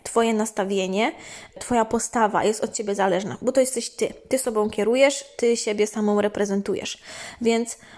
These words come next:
na tym się skup. Skup się na tym, co jest od ciebie zależne. Natomiast nie trać energii na coś, co jest od ciebie po prostu kompletnie niezależne. I właśnie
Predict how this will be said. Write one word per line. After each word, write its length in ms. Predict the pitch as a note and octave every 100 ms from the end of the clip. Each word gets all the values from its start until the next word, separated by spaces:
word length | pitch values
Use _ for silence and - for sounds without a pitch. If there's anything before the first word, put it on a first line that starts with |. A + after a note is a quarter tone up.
| - -
na 200 | B3 D4
tym 200 | C4+ A3
się 140 | G#3
skup. 580 | G3+ - G3+ F3 - - _ -
Skup 260 | - E4 -
się 140 | D#4
na 140 | C#4
tym, 200 | C#4+ C#4+
co 80 | C#4
jest 120 | B3+
od 160 | A#3 -
ciebie 240 | B3+ A#3+
zależne. 640 | A#3 A3 A3 G#3 G#3 D3 A2 -
Natomiast 560 | A3 C4 C4 C4+ - - -
nie 240 | B3 E4
trać 200 | E4+ C4 -
energii 480 | A3 A3 A3 G#3 A3+
na 180 | G#3 G3
coś, 240 | A3+ B3
co 140 | B3+ A#3+
jest 180 | A#3
od 160 | A#3+ -
ciebie 340 | A3+ A#3 A3+ A3 -
po 60 | G#3+
prostu 300 | A#3 A#3 -
kompletnie 800 | A3 G#3+ A#3+ A#3+ A#3+ A#3 A#3 B3 - -
niezależne. 840 | G#3 A3 G3+ F#3 F3+ E3 F#3+ - - - C4+
I 80 |
właśnie 500 | B3 B3+ - B3+ B3+